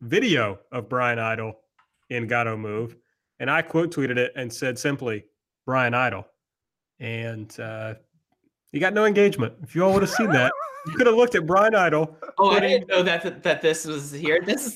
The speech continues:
Speaker 3: sneaky of you.
Speaker 2: Oh my God.
Speaker 3: Very lawyer of you, Aaron Bentley.
Speaker 1: Yes, Brian Idol is putting, uh, Emi Sakura I don't, I don't watch God and Woman, I'm not gonna pretend I do, but putting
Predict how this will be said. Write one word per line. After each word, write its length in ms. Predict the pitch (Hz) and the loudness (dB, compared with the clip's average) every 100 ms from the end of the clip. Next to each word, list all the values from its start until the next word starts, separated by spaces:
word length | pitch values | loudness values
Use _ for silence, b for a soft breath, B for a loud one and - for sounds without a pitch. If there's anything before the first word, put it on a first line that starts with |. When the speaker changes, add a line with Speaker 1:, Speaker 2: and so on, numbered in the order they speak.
| - | -8
Speaker 3:
sneaky 440 | 170 190 240 220 | -4 -2 0 2
of 180 | 165 147 | 2 2
you. 180 | 135 123 | 0 -2
Speaker 2:
Oh 60 | |
my 140 | 98 95 | -2 -8
God. 340 | - 98 95 | -8 -6 -2
Speaker 3:
Very 240 | 98 208 185 | 0 2 2
lawyer 400 | 131 143 165 127 | 2 2 4 2
of 160 | 107 | 0
you, 160 | 117 110 | -4 -4
Aaron 280 | 101 104 95 | -4 -6 -8
Bentley. 540 | 95 92 98 113 143 - _ - | -10 -10 -10 -10 -10 -14 _ -8
Speaker 1:
Yes, 460 | 196 160 131 - | -2 0 -2 -8
Brian 300 | 147 170 196 | -2 2 4
Idol 300 | 196 190 180 | 4 2 2
is 120 | 156 | 0
putting, 640 | 151 - 185 190 185 170 - | -4 -8 -4 -2 -2 -6 -10
uh, 400 | 165 147 147 147 - - _ 180 | -6 -4 -2 -4 -6 -12 _ -6
Emi 160 | 180 | -4
Sakura 720 | 175 165 - 175 170 160 160 - _ _ _ _ _ - | -4 -6 -4 0 2 0 -2 -14 _ _ _ _ _ -6
I 120 | 139 | -6
don't, 140 | 117 | -6
I 80 | 131 | -6
don't 100 | 120 104 | -6 -8
watch 160 | 104 | -12
God 160 | - 117 | -10 -8
and 40 | 113 | -6
Woman, 80 | |
I'm 20 | 120 | -4
not 100 | 120 | -4
gonna 120 | 117 | -4
pretend 220 | - 135 | -2 -2
I 40 | |
do, 180 | 120 131 | 0 0
but 160 | 135 - | -2 -2
putting 440 | - 277 160 131 | 0 2 2 -2